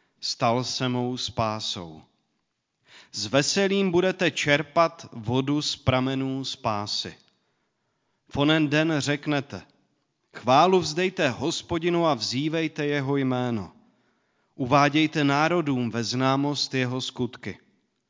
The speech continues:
Připomínejte, že jeho jméno je vyvýšené. Zpívejte Hospodinu, neboť vykonal důstojné činy.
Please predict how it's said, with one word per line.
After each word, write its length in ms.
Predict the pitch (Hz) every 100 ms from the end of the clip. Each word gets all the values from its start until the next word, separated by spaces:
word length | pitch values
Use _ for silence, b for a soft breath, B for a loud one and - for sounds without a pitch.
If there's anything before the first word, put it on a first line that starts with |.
| _ B B B
Připomínejte, 1000 | - 160 160 196 185 151 120 117 - 120
že 200 | 113 123
jeho 300 | 120 131 127
jméno 540 | 123 113 117 127 131 131
je 160 | 127
vyvýšené. 880 | 123 120 131 135 - 110 98 85 - _ _ _ _ _ _ _ _ _
Zpívejte 640 | - - 135 127 143 135 104
Hospodinu, 840 | 104 123 - 139 131 139 151 170 - b b b -
neboť 300 | 123 127 107
vykonal 680 | 101 131 147 139 135 131 113
důstojné 840 | 120 127 - 143 135 131 131 131
činy. 400 | - 127 107